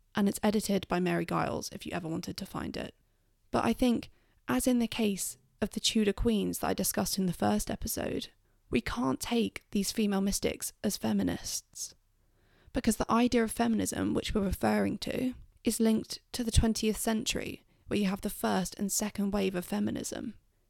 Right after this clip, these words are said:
These medieval mystics, they didn't know anything about that. The twentieth century obviously hadn't happened yet, so they have no idea of what feminism means. These were women, though, who were aware of their own position,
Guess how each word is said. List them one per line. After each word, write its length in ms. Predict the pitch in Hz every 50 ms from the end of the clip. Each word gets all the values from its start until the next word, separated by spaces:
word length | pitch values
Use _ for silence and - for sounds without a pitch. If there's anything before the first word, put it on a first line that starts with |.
| _ _ _ _ -
These 200 | - 233 247 220
medieval 420 | 226 214 214 214 208 202 196 196 196
mystics, 640 | 196 233 - - - - - - - - - - - _ _ _ _ _ _ -
they 100 | 240 247
didn't 260 | 269 254 - - 208
know 200 | 208 226 254 262
anything 360 | 226 185 180 180 - 196 185
about 280 | - - - - - -
that. 240 | - - - - - _ _ _ -
The 60 | 202
twentieth 280 | - 190 185 185 185 175
century 260 | - 185 175 - 190
obviously 560 | 180 175 180 202 190 - - 185 180 185 196 - _ -
hadn't 320 | - - 190 175 208 220
happened 420 | 175 220 247 - - 240 226 - -
yet, 180 | - - - - _ _ _ _ _ _ - -
so 140 | - -
they 120 | 214 214 220
have 200 | 196 208 208 226
no 200 | 214 208 196 196
idea 500 | 196 196 - 214 208 202 - - - - _ _ _ _
of 160 | - 185 -
what 140 | 190 196 -
feminism 480 | - 208 196 190 185 180 180 185 170 180
means. 460 | - - 175 - - - - - - _ _ _ _ _ _ -
These 200 | 240 240 240 220
were 200 | 226 254 277 302
women, 500 | 302 - 196 - - - 254 269 277 285 - _
though, 340 | - - - 208 247 285 294 - -
who 100 | 247 254
were 160 | 233 233 226
aware 340 | - 226 214 226 233 247 262
of 120 | 254 -
their 120 | - 208 -
own 160 | 208 202 185
position, 640 | - 202 185 - 185 - - - - 220 220 -